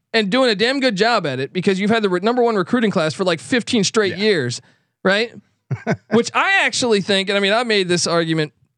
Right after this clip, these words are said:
Speaker 1: a long time ago when, when Mike Leach hit us up after I wrote an article saying, "I think he's a better football coach." And I still believe that.
Speaker 2: Yeah.
Speaker 1: I think there's a difference between recruiting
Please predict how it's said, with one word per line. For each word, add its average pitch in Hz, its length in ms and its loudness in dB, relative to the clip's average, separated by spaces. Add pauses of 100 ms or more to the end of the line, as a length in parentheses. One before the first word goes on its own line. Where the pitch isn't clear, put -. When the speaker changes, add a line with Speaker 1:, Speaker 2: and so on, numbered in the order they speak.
Speaker 1:
a 139 60 0
long 220 340 2
time 220 260 2
ago 180 280 2
when, 165 200 0
when 156 220 0
Mike 185 280 0
Leach 196 260 -2
hit 175 120 0
us 156 140 0
up 165 180 0
after 160 240 -2
I 156 60 2
wrote 170 220 2
an 165 60 -2
article 165 300 0
saying, 156 240 0
"I 147 60 0
think 156 100 -2
he's 156 120 0
a 143 40 0
better 151 220 0
football 147 320 -2
coach." 143 220 -2
And 156 140 -2 (120)
I 220 100 2
still 370 240 -2
believe 285 300 0
that. 90 160 -8 (180)
Speaker 2:
Yeah. 151 240 0
Speaker 1:
I 226 140 2
think 311 120 -2
there's 269 140 2
a 240 60 2
difference 285 360 -2
between 226 340 0
recruiting 311 600 2